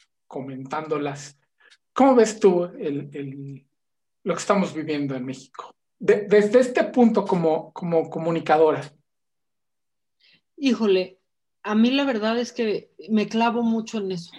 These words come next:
Speaker 2: me clavo mucho en eso porque, porque, pues, yo veo que estamos súper polarizados, pero, pero, pues, el gran problema y la gran causa de esa polarización es que todos tenemos la razón. Entonces,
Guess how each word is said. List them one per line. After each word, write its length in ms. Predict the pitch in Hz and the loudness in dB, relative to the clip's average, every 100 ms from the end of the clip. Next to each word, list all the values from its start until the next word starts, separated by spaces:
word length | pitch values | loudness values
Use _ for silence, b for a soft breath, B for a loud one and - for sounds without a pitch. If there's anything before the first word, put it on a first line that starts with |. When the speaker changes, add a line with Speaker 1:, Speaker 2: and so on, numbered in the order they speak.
| - | -10
Speaker 2:
me 140 | 208 | -8
clavo 300 | 233 233 247 | -4 -4 -6
mucho 280 | 247 240 - | -12 -14 -8
en 180 | 226 226 | -6 -4
eso 240 | 220 233 220 | -4 -6 -6
porque, 640 | 202 208 202 196 - _ _ _ _ _ _ _ | -6 -2 2 0 -2 _ _ _ _ _ _ _
porque, 260 | - 208 226 | -4 -4 -4
pues, 220 | - 220 | -4 -2
yo 120 | 240 | 0
veo 260 | 254 277 277 | 2 2 0
que 340 | 240 208 - - | -2 -4 -6 -12
estamos 420 | 220 - 262 277 | -6 -2 0 -2
súper 280 | 254 240 - | -2 -4 0
polarizados, 560 | 208 196 196 226 240 - | 2 2 2 -2 -8 -6
pero, 460 | 202 196 175 - - 170 - _ | -4 -2 -4 -8 -20 -20 -20 _
pero, 240 | 202 190 175 | -8 -6 -8
pues, 120 | 185 | -6
el 100 | 185 | -4
gran 240 | 208 220 | -4 -4
problema 500 | 233 240 226 220 233 | -4 -4 -4 -4 -4
y 40 | 214 | -4
la 100 | 180 | -4
gran 180 | 196 | -4
causa 240 | 214 214 226 | -6 -6 -6
de 60 | |
esa 160 | 220 220 | -8 -6
polarización 500 | 190 185 180 180 202 | -4 -4 -4 -6 -8
es 80 | 220 | -8
que 100 | 214 | -10
todos 260 | 214 202 | -10 -10
tenemos 320 | - 196 202 196 | -8 -8 -6 -6
la 120 | 175 | -8
razón. 560 | 165 165 196 214 170 _ _ _ _ _ _ _ _ _ _ _ _ _ _ | -8 -10 -8 -8 -10 _ _ _ _ _ _ _ _ _ _ _ _ _ _
Entonces, 680 | 220 214 269 277 294 262 | -6 -2 -2 -2 -4 -8